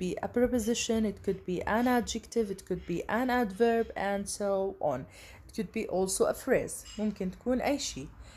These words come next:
خلينا نعرف هاي المصطلحات أو هاي الكلمات معانيهم بالعربي، وأنا أعطيتكم إياها قبل. السبجكت هو الفاعل، والverb هو الفعل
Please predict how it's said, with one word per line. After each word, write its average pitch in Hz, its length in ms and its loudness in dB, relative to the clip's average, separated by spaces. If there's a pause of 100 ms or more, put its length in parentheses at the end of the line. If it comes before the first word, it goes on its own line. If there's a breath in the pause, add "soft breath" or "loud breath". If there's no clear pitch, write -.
(180 loud breath)
خلينا 370 400 4
نعرف 269 480 2
هاي 240 200 2
المصطلحات 208 760 -2
أو 165 140 -2
هاي 208 300 -2
الكلمات 180 640 -4
معانيهم 175 580 -2
بالعربي، 170 460 0
وأنا 180 200 -2
أعطيتكم 185 440 -4
إياها 170 380 0
قبل. 220 320 -2 (420 loud breath)
السبجكت - 680 -2
هو 170 160 0
الفاعل، 269 680 2 (340 loud breath)
والverb 170 640 2
هو 180 200 0
الفعل 285 600 4